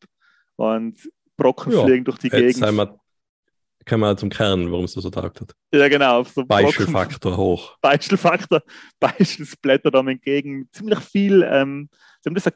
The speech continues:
Speaker 1: cool gemacht, dass man, obwohl Sprites sind, das Gefühl hat, dass was nach hinten und nach vor splattert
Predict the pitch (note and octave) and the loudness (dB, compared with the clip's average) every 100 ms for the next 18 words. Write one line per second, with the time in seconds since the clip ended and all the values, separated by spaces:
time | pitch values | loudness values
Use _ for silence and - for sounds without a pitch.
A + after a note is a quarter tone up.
0 | - G#3+ G#3 E3 A3+ - F3 - D3+ D3 | 0 0 0 -2 -2 -2 -6 -4 -4 -4
1 | B2+ D3+ G3+ - - C3 D3 A3+ - F#3+ | -2 0 0 -2 -4 0 0 -2 -6 -10
2 | - - G3 G#3 F3+ D#3 - D3 - C#3 | -10 -8 -2 0 0 -2 -4 -8 -6 -12
3 | - G3 A#3 A3+ D3+ F3+ - D3+ - E3+ | -6 -4 -4 -4 -10 -12 -8 -8 -4 -2
4 | A3 - A2 G#2 E3 F3+ | -2 -2 -6 -4 -4 -4